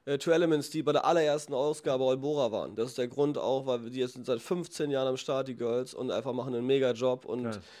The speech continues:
Speaker 1: äh, das funktioniert. Und die buche ich jetzt nicht aus Mitleid, im Gegenteil, die sind voll am Start
Speaker 2: Mhm.
Speaker 1: und werden das Haus niedermähen, so. Und, ähm,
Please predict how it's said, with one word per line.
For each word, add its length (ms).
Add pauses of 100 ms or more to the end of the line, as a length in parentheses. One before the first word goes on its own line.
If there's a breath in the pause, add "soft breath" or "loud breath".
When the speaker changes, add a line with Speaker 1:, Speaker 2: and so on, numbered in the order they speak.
(140 loud breath)
Speaker 1:
äh, 100
das 140
funktioniert. 460
Und 80
die 80
buche 240
ich 40
jetzt 100
nicht 140
aus 140
Mitleid, 360
im 80
Gegenteil, 400
die 60
sind 120
voll 260
am 140
Start 540
Speaker 2:
Mhm. 260
Speaker 1:
und 180
werden 140
das 160
Haus 220
niedermähen, 720
so. 120
Und, 440
ähm, 340